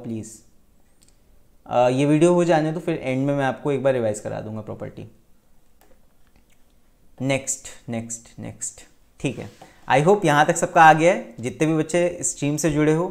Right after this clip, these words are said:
वीडियो को लाइक ज़रूर कर देना, and चैनल पे नए हो तो चैनल को सब्सक्राइब भी कर लेना। आप लोग नहीं करते हो इसलिए बार बार बोलना पड़ता है, ठीक, बोलना मुझे भी नहीं अच्छा लगता है, but कर लिया करो, because चैनल का सेवेंटी परसेंट रेट है कि सेवेंटी परसेंट लोग वीडियो देख के सब्सक्राइब नहीं करते हैं,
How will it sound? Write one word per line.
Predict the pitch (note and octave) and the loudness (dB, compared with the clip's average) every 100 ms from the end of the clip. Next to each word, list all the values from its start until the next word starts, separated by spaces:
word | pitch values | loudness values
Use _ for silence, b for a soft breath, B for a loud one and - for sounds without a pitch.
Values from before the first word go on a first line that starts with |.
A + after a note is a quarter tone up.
| F3+ - | -10 -10
वीडियो | B2 C3 | -4 -2
को | D3 | 0
लाइक | B2+ B2 | 2 2
ज़रूर | C#3 C#3+ D3+ | 2 0 0
कर | D3 | 0
देना, | C#3 C#3+ D#3+ - _ _ A#2 | 0 -2 -6 -12 _ _ -6
and | B2 C#3 | -6 -4
चैनल | B2 B2 | -4 -4
पे | B2+ | -4
नए | B2 C3 | -4 -2
हो | D3+ | -2
तो | E3 | -4
चैनल | C#3+ A#2+ | -6 -6
को | D3 | -6
सब्सक्राइब | C3 - A2 G#2+ | -12 -10 -6 -6
भी | A#2+ | -6
कर | A2+ | -6
लेना। | G#2+ G#2 - b b b - | -8 -12 -16 b b b -6
आप | A2+ | -4
लोग | C#3+ | -2
नहीं | C#3 C3 E3 | -4 0 2
करते | D#3+ C#3+ E3 | 2 0 0
हो | |
इसलिए | D3+ D3+ D3 | -2 -2 0
बार | A#2+ B2 | 2 2
बार | B2 | 0
बोलना | A2+ A2+ A#2 | -2 -4 -6
पड़ता | A2+ G#2+ A2 | -6 -8 -10
है, | G#2+ - _ _ - | -12 -16 _ _ -18
ठीक, | G3 B2+ | -14 -10
बोलना | A2+ A#2 B2+ | -8 -6 -6
मुझे | B2 | -4
भी | C3 | -4
नहीं | D3 D3 | -4 -6
अच्छा | C#3+ | -2
लगता | C#3+ C#3 - | -2 -2 -4
है, | E3 b b b C3 | -8 b b b -8
but | C3 | -2
कर | C#3+ C3 | 2 2
लिया | C3 B2 | 4 0
करो, | A#2+ A2 b b b | -2 -10 b b b
because | A#2 B2+ C#3 D3 D3 - | -8 4 6 6 4 -2
चैनल | - A#2+ C3 D3 | -2 -2 0 -2
का | C#3+ D#3 | 0 0
सेवेंटी | - A#2+ A#2+ B2 D3 | 2 0 -2 -2 -4
परसेंट | C#3+ C3 B2+ C#3+ D3+ - - _ | 0 0 0 -6 -6 -12 -20 _
रेट | A#2 B2 C3+ C3+ | -6 -2 -2 -2
है | C#3 | -2
कि | D3+ | -4
सेवेंटी | - A#2 A#2 C#3 | -4 -4 -4 -2
परसेंट | C3 B2 C3 | -2 -2 -6
लोग | B2+ B2+ | -6 -4
वीडियो | A#2+ A#2+ | -4 -4
देख | A#2 A#2 | -4 -6
के | |
सब्सक्राइब | C3 A#2+ - A2+ A2 | -10 -12 -8 -6 -6
नहीं | G#2+ | -8
करते | G#2 - | -10 -12
हैं, | - | -18